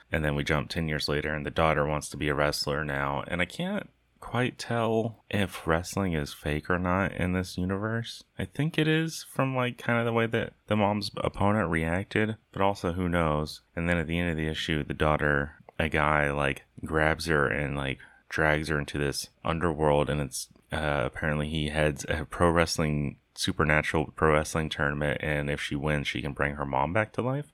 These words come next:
Uh, and so that's her story. It's, uh, it's gonna be fun. I'm excited for it. And then I read a, uh, Batman trade that I got from the library, Batman Gates of Gotham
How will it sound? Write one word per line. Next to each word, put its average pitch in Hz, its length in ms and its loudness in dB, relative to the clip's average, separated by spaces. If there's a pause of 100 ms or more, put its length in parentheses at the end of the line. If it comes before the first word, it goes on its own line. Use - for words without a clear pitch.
Uh, 76 420 0 (320)
and 82 220 -2
so 92 100 -2
that's 107 220 2
her 107 140 0
story. - 480 -2 (260)
It's, - 240 -6
uh, 98 380 -4
it's - 160 -8
gonna 123 160 -2
be 123 100 -8
fun. 110 380 2 (320)
I'm 90 100 -2
excited 90 320 0
for 57 220 -4
it. - 80 -8 (120)
And 95 220 -2
then 90 80 0
I 82 80 2
read 78 380 2 (100)
a, 73 220 -2
uh, 73 160 0 (100)
Batman 73 720 -2 (160)
trade 73 480 -4
that 78 140 0
I 73 120 -2
got 73 400 -2
from 73 540 0 (140)
the 82 80 0
library, 76 520 2
Batman 76 560 0
Gates - 340 -2
of - 120 -8
Gotham 71 640 -2